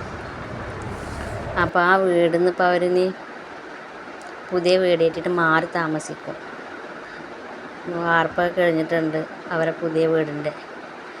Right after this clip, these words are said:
അപ്പൊ അതിൻ്റെ മുന്നേ കുറച്ച് ദിവസം അവിടെ നിൽക്കട്ടെ എന്ന് വിചാരിച്ചിട്ട് പോവാണ്. ഇതാണ്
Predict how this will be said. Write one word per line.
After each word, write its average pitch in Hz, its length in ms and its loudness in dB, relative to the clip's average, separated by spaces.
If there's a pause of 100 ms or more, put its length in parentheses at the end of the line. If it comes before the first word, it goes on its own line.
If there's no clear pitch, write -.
(300)
അപ്പൊ 175 220 -6
അതിൻ്റെ 160 420 2
മുന്നേ 175 400 2 (1600)
കുറച്ച് 175 400 -2 (800)
ദിവസം 175 300 0
അവിടെ 170 260 2
നിൽക്കട്ടെ 170 480 0
എന്ന് 175 160 2
വിചാരിച്ചിട്ട് 165 500 2
പോവാണ്. 151 380 0 (4000)
ഇതാണ് 196 320 4